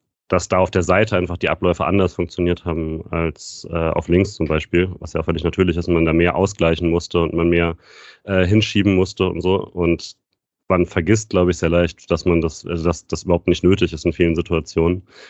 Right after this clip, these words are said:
weil die sich eben gegenseitig so gut kennen und weil dann auch, ähm, die verschiedenen Situationen gegen die verschiedenen Teams jetzt alle mal da waren und die verschiedenen Lösungsansätze da klar sind. Ähm, allerdings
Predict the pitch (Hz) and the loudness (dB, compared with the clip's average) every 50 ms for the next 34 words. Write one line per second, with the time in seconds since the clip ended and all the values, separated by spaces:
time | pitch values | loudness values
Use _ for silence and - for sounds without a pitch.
0 | - _ _ _ - 82 87 85 85 80 85 80 80 82 - - - - 85 82 | -20 _ _ _ -2 2 4 4 4 4 2 0 0 -2 -4 -4 -4 -2 -2 -2
1 | 78 - - 85 85 82 82 82 - - - - 87 80 - - - - 92 92 | -2 -2 -2 -2 0 0 -2 -2 -4 -8 -10 -8 -4 -4 -4 -6 -2 -2 0 2
2 | 95 92 85 80 73 85 80 80 82 80 80 82 82 82 80 - - - - - | 4 2 2 2 2 2 2 4 2 2 2 0 0 -2 -2 -4 -12 -12 -6 0
3 | 80 82 80 80 78 80 78 78 78 - _ _ _ _ _ _ _ _ _ - | 2 2 2 2 0 -2 -4 -6 -8 -12 _ _ _ _ _ _ _ _ _ -8
4 | 95 - 92 - - 104 101 101 95 87 92 - 98 92 87 - - 98 104 104 | -2 -2 0 2 2 4 4 4 4 2 0 0 0 -2 0 2 2 4 4 4
5 | 95 87 87 87 87 85 87 85 - 95 92 90 87 - 92 87 95 87 - 82 | 4 2 2 0 0 -2 -2 -2 0 2 2 2 2 2 0 -2 -2 -6 -6 -2
6 | 92 85 85 82 78 78 78 87 87 82 76 76 80 80 78 78 - - - 90 | -2 0 0 0 0 2 2 2 0 0 -2 -4 -4 -4 -6 -6 -8 -8 -10 -8
7 | 82 - 87 85 78 80 90 90 90 87 82 - 82 82 80 85 82 - - 80 | -4 0 0 0 2 2 2 2 2 0 0 -2 -4 -2 -2 -2 -2 -2 -4 -4
8 | 78 76 - - - 82 87 80 82 80 90 - _ _ _ _ _ - _ - | -4 -4 -4 -2 0 0 0 0 -2 -6 -8 -10 _ _ _ _ _ -20 _ -20
9 | _ _ _ _ _ - 87 85 82 80 80 76 73 _ _ _ - _ _ _ | _ _ _ _ _ -10 -8 -6 -4 -4 -6 -8 -12 _ _ _ -20 _ _ _
10 | _ _ _ _ _ _ _ _ _ _ _ _ _ 90 90 92 92 85 95 92 | _ _ _ _ _ _ _ _ _ _ _ _ _ 0 2 2 4 4 4 4
11 | 90 - - - - _ | 2 0 -6 -16 -20 _